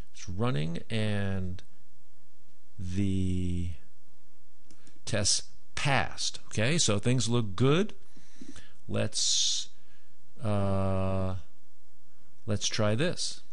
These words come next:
So now, <laughs> now what I'm gonna do is I'm gonna add another code, because what we wanna do in testing is we want to test all the possibilities where we can mess up.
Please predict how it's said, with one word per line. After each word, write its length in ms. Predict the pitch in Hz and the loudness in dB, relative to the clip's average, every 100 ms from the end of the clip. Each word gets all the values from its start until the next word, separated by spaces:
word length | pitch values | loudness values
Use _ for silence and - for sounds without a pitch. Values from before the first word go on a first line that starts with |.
| - | -2
So 140 | - | 0
now, 560 | 113 160 180 156 156 147 - - - - - - - - - - - - - 110 - | 2 4 6 6 4 2 -2 -2 -2 -2 -2 -2 -2 -2 -2 -2 -2 -2 -2 -2 0
<laughs> 680 | 113 82 82 - - - - | 2 2 0 -2 -2 -2 -2
now 580 | 104 131 165 135 131 139 - - - - | 0 2 4 4 4 2 0 -2 -2 -2
what 120 | 113 113 | 0 2
I'm 100 | 113 | 2
gonna 160 | 113 | 2
do 280 | 107 110 110 | 2 2 2
is 80 | 117 | 2
I'm 80 | 120 | 2
gonna 140 | 117 | 0
add 340 | 113 113 113 | 0 2 2
another 540 | 110 123 143 196 135 104 - - - - | 0 0 2 2 2 0 -2 -2 -2 -2
code, 420 | - 107 82 87 | 0 0 0 -2
because 480 | 110 139 139 123 - - - - - | -2 0 2 2 0 -2 -2 -2 -2
what 240 | - 120 127 | -2 0 2
we 100 | 139 | 2
wanna 260 | 139 175 | 2 2
do 220 | 160 160 151 | 2 2 2
in 100 | 139 | 2
testing 680 | 160 170 - 107 101 131 - - - - - | 0 0 0 0 -2 -2 -2 -2 -2 -2 0
is 260 | 131 123 | 0 2
we 180 | 127 139 | 0 0
want 540 | 127 113 123 127 127 | 0 0 0 0 0
to 80 | - | -2
test 440 | 120 107 101 107 101 | -2 0 0 0 0
all 340 | 104 117 120 | 2 2 2
the 80 | 113 | 2
possibilities 840 | 101 107 107 98 101 98 101 98 | 2 2 2 2 2 2 0 0
where 260 | 98 104 107 | 0 0 0
we 340 | 90 92 92 | 0 -2 -2
can 560 | 92 90 90 90 90 87 | -2 -2 -2 0 0 0
mess 380 | 82 82 - - - | 0 0 0 -2 -2
up. 300 | 120 - - | -2 0 -2